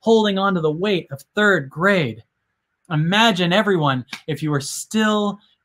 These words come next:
dating the person you dated in high school, if you were still at the job that was your first job, imagine if you were still, and you weren't growing at it. Imagine if you didn't expand, and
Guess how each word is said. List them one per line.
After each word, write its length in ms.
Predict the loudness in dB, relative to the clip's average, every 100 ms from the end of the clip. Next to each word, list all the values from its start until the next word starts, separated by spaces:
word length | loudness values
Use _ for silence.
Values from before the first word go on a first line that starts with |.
| -4
dating 380 | 0 2 2 -2
the 100 | -6
person 480 | -2 -2 -2 -4
you 120 | -4 -2
dated 360 | -2 -2 -2
in 100 | -4
high 220 | -4 -4
school, 600 | -4 -4 0 4 4 0 -8 -16 -8
if 140 | -2
you 100 | 2
were 140 | 2 2
still 500 | -2 0 2 2 0
at 180 | -6 -8
the 80 |
job 600 | -10 0 2 4 4 2 -4 -10 -4
that 100 | -2
was 160 | 0
your 120 | -2 -6
first 440 | -2 -2 -2 -4
job, 560 | 2 4 4 4 0 -6 -14 -6
imagine 540 | -2 0 0 -2 -8
if 120 | -8
you 40 | -8
were 60 |
still, 340 | -8 -4 -2 0
and 140 | 0
you 80 | 0
weren't 220 | -2 -2
growing 420 | 0 2 2 -2
at 120 | -4 -6
it. 100 | -4
Imagine 400 | -2 0 -2 -4
if 140 | -6
you 80 | -8
didn't 300 | -8 -8 -10 -14
expand, 540 | -14 -4 -2 0 -2
and 160 | -4